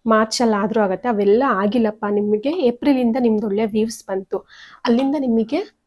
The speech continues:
ಸಬ್ಸ್ಕ್ರೈಬರ್ಸ್ ಆಗ್ತಾ ಬಂದ್ರು ಅಂದ್ರೆ ಆ ಏಪ್ರಿಲಿಂದ ನೆಕ್ಸ್ಟ್ ಏಪ್ರಿಲ್ಗೆ ಕೌಂಟ್ ಆಗುತ್ತೆ. ಏನು ನಿಮ್ ಚಾನೆಲ್ ಶುರು ಆಗುತ್ತೆ ಅಲ್ಲಿಂದ ಕರೆಕ್ಟ್ ತ್ರೀ ಸಿಕ್ಸ್ಟಿ ಫೈವ್ ಡೇಸ್ or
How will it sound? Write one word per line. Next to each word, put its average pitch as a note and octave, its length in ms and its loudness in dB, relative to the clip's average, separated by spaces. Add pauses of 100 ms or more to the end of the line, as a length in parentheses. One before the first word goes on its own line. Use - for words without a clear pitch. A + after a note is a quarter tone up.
ಸಬ್ಸ್ಕ್ರೈಬರ್ಸ್ A#3+ 680 -4
ಆಗ್ತಾ F#3+ 300 -2
ಬಂದ್ರು G#3 340 0
ಅಂದ್ರೆ G3 400 -2
ಆ D4 140 4
ಏಪ್ರಿಲಿಂದ C4+ 580 2
ನೆಕ್ಸ್ಟ್ B3 360 -4
ಏಪ್ರಿಲ್ಗೆ G#3 480 -2
ಕೌಂಟ್ G#3 320 -2
ಆಗುತ್ತೆ. - 580 -12 (320)
ಏನು C#4+ 300 6
ನಿಮ್ C4+ 220 4
ಚಾನೆಲ್ A3 300 0
ಶುರು G#3+ 220 2
ಆಗುತ್ತೆ G3+ 240 2
ಅಲ್ಲಿಂದ A3+ 540 2
ಕರೆಕ್ಟ್ B3+ 500 -4
ತ್ರೀ B3 120 2
ಸಿಕ್ಸ್ಟಿ A3 360 -6
ಫೈವ್ G3+ 220 -2
ಡೇಸ್ G3 320 -2 (800)
or G#3 360 6